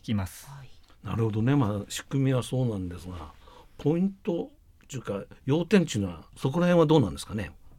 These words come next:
Speaker 1: はい、ここからがポイントなのですが、十月一日のインボイス制度開始後は、おもちゃ屋さんは仕入れ先のおもちゃ製造メーカーがインボイス制度に登録していないと、製造メーカーに支払った消費税を差し引けず、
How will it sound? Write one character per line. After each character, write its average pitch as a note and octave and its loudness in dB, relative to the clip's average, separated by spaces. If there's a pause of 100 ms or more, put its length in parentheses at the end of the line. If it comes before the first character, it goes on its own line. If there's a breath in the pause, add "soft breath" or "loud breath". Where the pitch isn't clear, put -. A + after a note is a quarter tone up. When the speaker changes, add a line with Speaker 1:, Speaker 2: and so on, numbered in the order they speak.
(180)
Speaker 1:
は C#3 0
い、 A#2+ -4 (160)
こ - -6
こ F#3 2
か G#3 2
ら G#3+ 4
が D3+ 4
ポ C#3 -2
イ D3+ 0
ン D#3 -4
ト D#3+ -2
な D#3+ 0
の D#3 -2
で A2+ -2
す - -12
が、 A#2 -4 (500)
十 D3 2
月 F#3+ -2
一 F3+ -6
日 F#3 0
の A#2+ -4
イ C#3+ 0
ン E3 4
ボ F3+ 4
イ F3 0
ス - -6
制 F3 2
度 A#2+ -2
開 B2+ -2
始 D3 -6
後 C3+ 0
は、 G#2+ -2 (400)
お B2 0
も E3+ 0
ち F#3 0
ゃ F3 6
屋 E3+ 2
さ F3 0
ん D#3 2
は D3+ 2
仕 - -6
入 G3 -2
れ G3+ 2
先 F#3+ -2
の F3+ 2
お - 0
も E3+ 2
ち F3+ -4
ゃ - 0
製 D#3+ 2
造 E3+ 2
メ F3+ 0
ー F3 -4
カ B2 2
ー G#2 0
が G#2 -4 (340 soft breath)
イ E3+ 4
ン F#3+ 0
ボ G#3 0
イ G3 -2
ス - -8
制 G3+ -2
度 C#3 -2
に G2+ 0
登 D#3 2
録 E3 -4
し - -14
て - -4
い D3 -2
な D3+ -2
い D3 -6
と、 C#3+ -4 (380 soft breath)
製 G3+ 4
造 G3 0
メ G3 0
ー F3+ -6
カ B2+ -4
ー A2+ 0
に G#2 -2
支 - -12
払 D#3+ 2
っ - -4
た - -4
消 D3 -4
費 D#3+ -6
税 A2 -2
を G2 -6
差 - -8
し - -10
引 - -10
け C3+ -6
ず、 G#2 -12